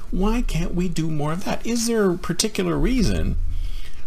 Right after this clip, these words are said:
why we can't do that? I think the reason why we can't do that is because we feel we have this weird preconception that human beings can't learn how to do everything.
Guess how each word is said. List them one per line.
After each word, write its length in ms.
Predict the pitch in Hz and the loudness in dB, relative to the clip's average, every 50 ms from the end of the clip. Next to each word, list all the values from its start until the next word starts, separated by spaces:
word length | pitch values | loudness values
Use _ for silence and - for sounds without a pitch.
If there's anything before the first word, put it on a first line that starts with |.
| - | 0
why 220 | - 113 143 151 165 | 0 0 2 2 2
we 100 | 180 185 | 2 2
can't 240 | 175 - 196 202 202 | 2 2 2 2 2
do 140 | 285 294 262 | 2 2 2
that? 220 | - - - - - | 0 0 0 0 0
I 80 | 190 | 0
think 160 | 202 240 214 | 0 0 2
the 80 | 190 175 | 0 0
reason 300 | 202 262 277 233 196 180 | 0 0 2 2 2 2
why 120 | 175 165 | 2 0
we 60 | 160 151 | 0 0
can't 240 | - 160 160 170 | 0 -2 -2 0
do 100 | 185 285 | -2 -2
that 100 | 269 226 | 0 0
is 120 | 180 160 165 | 0 0 0
because 220 | 190 170 180 165 | 0 0 0 0
we 180 | 170 196 247 247 | 0 0 -2 -2
feel 280 | - - - 214 190 | -2 -2 -2 -2 0
we 140 | 185 214 214 | 0 0 2
have 200 | 208 202 202 185 | 2 2 2 0
this 140 | 190 165 - | 0 -2 -2
weird 360 | 147 143 180 220 240 220 196 | -2 -2 0 0 -2 -2 -2
preconception 880 | - 214 202 - - 165 - - - 247 247 - - - - - - - - - - - - - - - - | -2 -4 -2 -2 0 0 0 0 0 0 -2 -2 -2 -2 -2 -2 -4 -4 -6 -6 -6 -6 -6 -6 -4 -4 -2
that 80 | - 151 | -2 -2
human 340 | - - 226 220 208 190 | -2 -2 0 2 2 2
beings 340 | 170 214 233 220 196 185 - | 2 0 0 0 0 -2 -2
can't 480 | - - - - 202 202 - 226 190 - - - - | -4 -4 -4 -2 0 0 0 0 -2 -4 -6 -6 -6
learn 480 | 170 160 170 165 160 151 156 180 190 | -2 0 0 0 0 0 0 -2 -2
how 180 | 190 - - 185 | -2 -2 0 0
to 100 | 202 202 | 0 0
do 380 | 170 151 135 120 135 180 196 - - | 0 0 2 2 2 0 -2 -4 -4
everything. 580 | - - 254 240 240 233 180 - - - - - | -2 -2 -2 0 0 0 0 -2 -4 -4 -4 -6